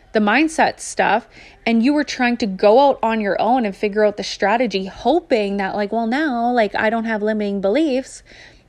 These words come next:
it's like, yeah, there's a gap there because maybe you're listening to someone who says you don't need all these things. So you have this really positive mindset and you believe it's possible, but the moves that you're making, the align-, the action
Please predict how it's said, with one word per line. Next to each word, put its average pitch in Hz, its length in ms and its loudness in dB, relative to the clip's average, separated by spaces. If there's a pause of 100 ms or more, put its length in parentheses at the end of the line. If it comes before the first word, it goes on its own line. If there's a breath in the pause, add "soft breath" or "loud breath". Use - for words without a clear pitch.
(100)
it's 254 160 0
like, 247 280 -2
yeah, 285 240 0
there's 220 220 0
a 226 40 0
gap 233 440 -4
there 190 220 -2
because 220 460 -2 (420 loud breath)
maybe 208 360 2
you're 262 140 -2
listening 277 340 -4
to 277 120 -6
someone 285 220 -2
who 277 120 -2
says 254 260 0
you 254 120 -2
don't 254 180 -2
need 254 160 -4
all 240 140 0
these 233 180 -6
things. 320 260 -2
So - 60 -4
you 208 120 -4
have 254 200 0
this 254 180 -4
really 214 200 0
positive 202 480 -2
mindset 202 580 -2
and 208 100 -4
you 202 80 -4
believe 196 380 -2
it's - 140 -6
possible, 196 680 -4 (760 soft breath)
but 214 360 2 (280)
the 214 440 0
moves 208 540 0
that 214 140 2
you're 196 100 -4
making, 190 460 -4
the 196 100 0
align-, 196 460 2
the 196 260 0
action 208 580 -2